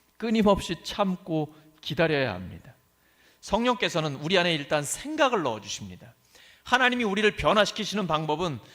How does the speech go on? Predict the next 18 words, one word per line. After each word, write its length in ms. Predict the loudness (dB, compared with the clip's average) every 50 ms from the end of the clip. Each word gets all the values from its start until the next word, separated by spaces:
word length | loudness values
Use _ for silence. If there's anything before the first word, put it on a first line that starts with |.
| -20 -20 -14
새로운 420 | -12 -4 0 4 6 6 6 6 2
생각을 500 | 0 -4 -4 -2 2 2 2 2 2 2
넣어주시는 480 | 2 2 2 0 -2 -6 -8 -6 -6
것입니다. 540 | -6 -8 -8 -10 -12 -12 -14 -14 -18 -20 -20 _ _ _ _ _ _ -20 _ _ _ _ _ -4
"너희 320 | 0 2 4 4 4 4
안에서 300 | 4 4 2 2 2 0
행하시는 440 | 2 2 2 2 0 -2 -4 -2 -2
이는 500 | -2 -2 -2 -4 -4 -6 -8 -10 -12 -16 -16
하나님이시니 720 | -8 -4 -2 -2 -2 -2 -4 -4 -4 -6 -6 -8 -8 -12 _ _ _ _ _ _ _ _ _ _ _
자기의 420 | 2 2 2 4 2 0 -2 0
기쁘신 520 | -4 -4 -6 -4 -6 -4 -2 0 0 -2 -2
뜻을 300 | -4 -6 -4 -4 0 2
위하여 260 | 2 2 2 0 0
너희로 340 | -2 -2 -2 0 -2 -4 -6
소원을 760 | -6 -10 -6 -2 0 0 4 6 6 6 6 6 4 2 0
두고 420 | -4 -4 -2 -2 -2 -2 -6 -12 -20 _ _ _ _ _ _ _ 0
행하게 320 | 2 4 4 4 2 2 2
하십니다." 480 | 0 0 -2 -6 -10 -14 -16 -20 -20